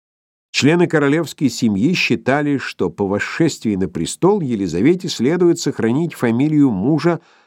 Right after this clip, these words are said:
Маунтбеттен, которая должна перейти и к ее детям. Правительство не согласилось с этим. Королева должна была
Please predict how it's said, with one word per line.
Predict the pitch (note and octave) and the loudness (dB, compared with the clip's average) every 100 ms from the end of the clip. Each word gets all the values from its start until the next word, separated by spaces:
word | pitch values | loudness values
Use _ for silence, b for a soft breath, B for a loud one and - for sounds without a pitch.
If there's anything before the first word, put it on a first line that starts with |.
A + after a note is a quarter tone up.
| b - | b -2
Маунтбеттен, | C#3+ F#3 C3+ G#2+ F2+ F2 F2 - D2+ A#1 _ _ _ _ _ | 0 0 -2 -6 -10 -8 -10 -10 -12 -12 _ _ _ _ _
которая | G2 - A2+ G#2 | -4 0 2 0
должна | G2 F#2+ B2 A#2+ | 0 -2 -2 -2
перейти | A#2 G2+ F2 - - F3 | -2 -2 -4 -4 -2 0
и | G#3+ C#3 A2 G2+ | 0 0 2 0
к | G2+ | 0
ее | G2+ B2+ | 2 2
детям. | A#2 A2+ - - _ _ _ _ _ _ _ | 2 -2 -2 -14 _ _ _ _ _ _ _
Правительство | C3 C3 D3+ F#3 F3 - | 0 2 0 -4 -4 -2
не | G#3 G3+ | -2 -2
согласилось | G#3 G#3+ F3+ - C#2 C#2 | -2 0 -2 -4 -6 -6
с | - | -4
этим. | D2+ - - _ _ _ _ _ _ _ - | -6 -8 -14 _ _ _ _ _ _ _ -2
Королева | A#2+ A2+ G#2 C3 F#3 G3 | 0 2 2 0 0 -2
должна | F3 D3+ G#2 A#2+ D3+ | -2 -2 -2 -2 -2
была | A#2+ G#2 C3+ | -4 -2 -2